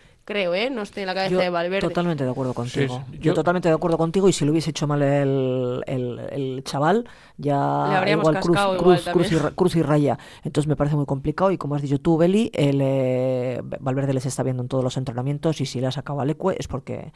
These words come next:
Speaker 2: le ve mejor a Leque para, para, la, para ese partido.
Speaker 3: Yo lo, yo lo vi normal, sobre todo porque hay que tener en cuenta una cosa,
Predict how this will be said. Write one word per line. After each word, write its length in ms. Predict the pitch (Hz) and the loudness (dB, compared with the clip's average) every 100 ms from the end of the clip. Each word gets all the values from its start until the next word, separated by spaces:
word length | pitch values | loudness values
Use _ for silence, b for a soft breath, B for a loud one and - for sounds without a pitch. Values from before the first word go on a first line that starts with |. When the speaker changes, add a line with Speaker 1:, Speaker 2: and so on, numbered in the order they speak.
| B B | B B
Speaker 2:
le 100 | - | -8
ve 80 | 127 | -6
mejor 240 | 120 - 147 | -6 -10 -8
a 60 | |
Leque 280 | 127 160 175 | -6 -4 -4
para, 480 | 175 113 104 107 107 | -2 -4 -4 -6 -6
para, 320 | 120 120 117 | -4 -4 -2
la, 180 | 120 113 | -4 -6
para 260 | - 127 120 | -8 -6 -6
ese 160 | - | -6
partido. 460 | - - 147 - - | -10 -14 -16 -18 -6
Speaker 3:
Yo 140 | - 175 | 0 2
lo, 140 | 160 | 2
yo 160 | 127 170 | 0 0
lo 100 | 165 | 0
vi 100 | 214 | -2
normal, 380 | 107 107 175 170 | -6 -8 -8 -10
sobre 280 | - 104 104 | -12 -12 -10
todo 240 | 143 185 | -8 -8
porque 220 | 156 127 | -8 -10
hay 60 | 151 | -10
que 60 | - | -10
tener 160 | 147 | -12
en 80 | 110 | -12
cuenta 180 | 92 - | -16 -16
una 160 | 95 87 | -14 -6
cosa, 260 | 156 170 | -2 -2